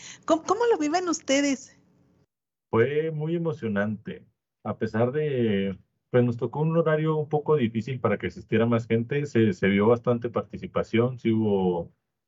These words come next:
Speaker 2: pues, mm, bastante gente que fue a ver el juego y fue, pues, muy emocionante, más que nada porque el,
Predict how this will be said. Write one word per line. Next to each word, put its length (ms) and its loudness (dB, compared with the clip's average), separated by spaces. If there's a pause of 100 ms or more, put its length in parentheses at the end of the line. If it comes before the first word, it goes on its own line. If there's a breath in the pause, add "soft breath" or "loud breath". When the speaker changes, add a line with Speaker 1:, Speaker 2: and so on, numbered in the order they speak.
(180)
Speaker 2:
pues, 300 0 (300)
mm, 460 0 (840)
bastante 420 4
gente 320 -2
que 100 -10
fue 180 2
a 80 6
ver 180 2
el 160 -4
juego 400 0 (460)
y 100 -2
fue, 420 4
pues, 140 -2
muy 140 2
emocionante, 920 -2
más 200 0
que 120 0
nada 280 4
porque 220 -4
el, 220 -2